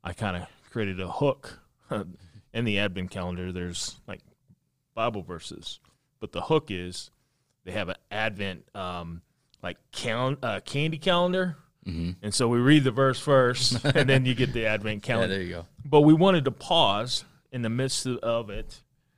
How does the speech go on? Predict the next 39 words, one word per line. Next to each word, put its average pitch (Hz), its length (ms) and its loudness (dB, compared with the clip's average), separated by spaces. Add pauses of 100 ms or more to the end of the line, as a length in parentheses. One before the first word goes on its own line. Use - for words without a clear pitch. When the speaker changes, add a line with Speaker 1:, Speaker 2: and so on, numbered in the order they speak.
(360)
Speaker 1:
and, 101 520 0
uh, 95 480 -4
to 135 120 -2
acknowledge, 107 720 -6 (160)
hey, 120 200 -2
this 147 260 -2
isn't 131 240 -2
all 120 220 0
about, 104 380 0 (600)
like, - 320 -16 (400)
the 98 80 -16
lights. 117 600 -6 (120)
All 202 160 2
that 220 160 2
stuff's 120 280 0
good. 85 360 -8
And, - 120 -2
Speaker 2:
Yeah. - 80 -2
Speaker 1:
and 131 180 -2
I 156 140 0
don't 175 120 4
think 131 160 0
anybody's 110 340 0
gonna 98 160 -6
say 101 180 -4
that's 104 200 -2
Speaker 2:
Sure. 87 80 -6
Speaker 1:
bad. 95 420 -2 (520)
But 113 280 0
it, 120 120 -4 (260)
it 131 140 -6
could 113 160 -2
drive 104 840 -2 (480)
the 104 100 -8
reason 107 320 -6
for 101 140 -12
the 90 80 -10
season 104 400 -8
versus 90 480 -12